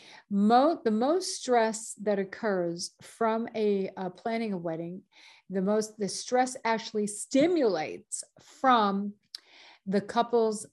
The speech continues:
parents, just so that you know. So parents, if you're out there, stop stressing your kids. If they want to get married and if they don't want to invite anybody, but maybe their pets,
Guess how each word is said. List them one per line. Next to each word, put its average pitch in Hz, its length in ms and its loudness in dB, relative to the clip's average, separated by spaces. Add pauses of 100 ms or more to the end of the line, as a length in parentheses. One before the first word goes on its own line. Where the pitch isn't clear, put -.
parents, - 540 -10
just 214 240 -2
so 226 100 0
that 196 140 0
you 196 100 -4
know. 170 140 -6
So - 180 -2
parents, 330 760 8
if 269 100 2
you're 294 220 0
out 330 320 4
there, 190 280 2
stop - 680 2
stressing 302 680 2
your 285 280 2
kids. 294 720 6 (360)
If 233 220 -2
they 269 140 10
want 277 260 8
to 320 80 2
get 294 180 4
married 269 420 4
and 240 120 -2
if 226 140 -8
they 269 200 6
don't 269 280 0
want 269 240 0
to 269 80 0
invite 269 480 2
anybody, 262 680 2
but 214 220 -2
maybe 254 540 0 (240)
their 233 240 8
pets, 262 520 -4